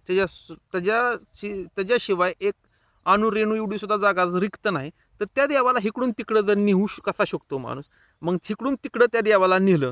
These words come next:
तर त्या ठिकाणी राहतं काय? मग त्या ठिकाणी देव नाही का? ह्याचं उत्तर मला तुम्हाला द्यायचं आहे. तर मित्रांनो, परमेश्वर जे आहे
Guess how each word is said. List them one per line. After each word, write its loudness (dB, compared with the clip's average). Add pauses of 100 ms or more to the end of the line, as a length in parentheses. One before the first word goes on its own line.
तर -4
त्या 0
ठिकाणी 0
राहतं 0
काय? -2
मग -6
त्या -6
ठिकाणी -2
देव 4
नाही -2
का? -20 (560)
ह्याचं -6
उत्तर -2
मला 2
तुम्हाला -4
द्यायचं -8
आहे. -20 (1600)
तर 0
मित्रांनो, 2 (1700)
परमेश्वर 0
जे 0
आहे 0